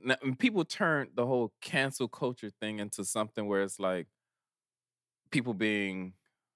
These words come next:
you know, overly sensitive about shit, when really it's the person saying some shit that's fucked up and not considerate of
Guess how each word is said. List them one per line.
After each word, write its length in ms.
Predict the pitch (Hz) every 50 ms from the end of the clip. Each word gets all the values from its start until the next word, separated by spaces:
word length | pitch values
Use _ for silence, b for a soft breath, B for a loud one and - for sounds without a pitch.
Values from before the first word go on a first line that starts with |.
| _ _ _ _ _ _ -
you 80 | 101
know, 240 | 90 82 71 62 - - _ _ _ _ _ _ _ -
overly 380 | 120 123 113 110 107 107 104
sensitive 520 | 98 - - 123 113 - - 110 95 90 85
about 280 | 85 76 90 87 85
shit, 240 | - - 104 95 -
when 180 | 95 104 101 101
really 440 | 104 135 160 156 131 120 110 107 - _ _ _ _ _ _ _ _ _ _
it's 360 | - 139 143 131 - - - - _ -
the 100 | - -
person 440 | - - 185 156 170 - - 135
saying 260 | 127 - - 151 147 147
some 160 | - - 139
shit 220 | - - 165 -
that's 180 | 120 123 123 -
fucked 320 | - - 147 143 - - 170
up 180 | 151 147 -
and 120 | 113 113 120
not 200 | 131 127 104 -
considerate 600 | - 120 110 - - - 156 147 127 120 117 110
of 280 | 110 120 117 117 117